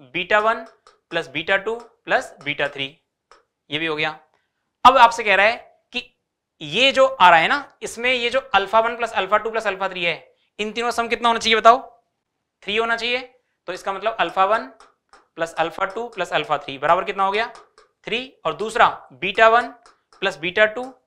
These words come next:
प्लस बीटा थ्री, ये भी कितना होना चाहिए? ये होना चाहिए वन, क्योंकि थ्री की पावर कितनी थी यहाँ पर? वन। तो बताओ, तीन आइडेंटिकल चीजों को तीन लोगों में बांटना है, तो कितने तरीके होंगे? थ्री प्लस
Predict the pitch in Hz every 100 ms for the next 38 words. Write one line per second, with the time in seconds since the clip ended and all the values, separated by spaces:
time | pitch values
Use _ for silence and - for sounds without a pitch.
0 | _ - 190 165 180 185 180 165 131 _
1 | _ _ _ - 180 202 208 202 196 202
2 | 220 269 - _ _ _ _ _ _ _
3 | _ _ _ _ _ _ _ _ _ _
4 | - 170 175 170 190 262 - 135 113 -
5 | _ _ _ _ _ - 139 - 165 175
6 | 180 180 175 180 185 185 233 - 131 113
7 | - _ _ _ _ _ _ 156 170 214
8 | 240 - - _ _ _ _ 262 269 220
9 | 202 214 226 220 208 208 208 156 - _
10 | _ _ _ - 233 240 214 208 180 156
11 | 147 143 131 _ _ _ _ 151 - 196
12 | 214 208 208 196 190 156 - _ _ _
13 | _ _ - 202 202 202 214